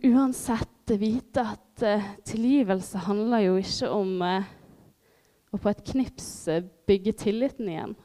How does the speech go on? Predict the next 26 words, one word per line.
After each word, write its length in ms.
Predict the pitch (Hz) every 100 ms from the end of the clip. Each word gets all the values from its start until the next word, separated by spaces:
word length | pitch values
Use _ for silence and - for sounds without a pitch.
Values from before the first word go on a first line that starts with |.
| -
eller 180 | 220
si 260 | 208 - 247
at 120 | 214
det 100 | 214
var 120 | 202
greit, 340 | 202 180 196 -
men 120 | 208
tilgivelse 560 | - 214 220 202 - 170
handler 280 | 185 190 196
om 100 | 196
å 80 |
gi 240 | 202 202 -
dette 260 | 196 -
her 100 | 196
til 180 | 196 - -
Jesus. 520 | - - - - - _ _ _ _ _ _ _
Si 200 | - 220
at 120 | 208
det 120 | 202
ikke 80 | 208
er 40 | 214
du 180 | 233
som 140 | 226 -
skal 140 | -
være 260 | 190 185 190
dommer 460 | 214 214 220 208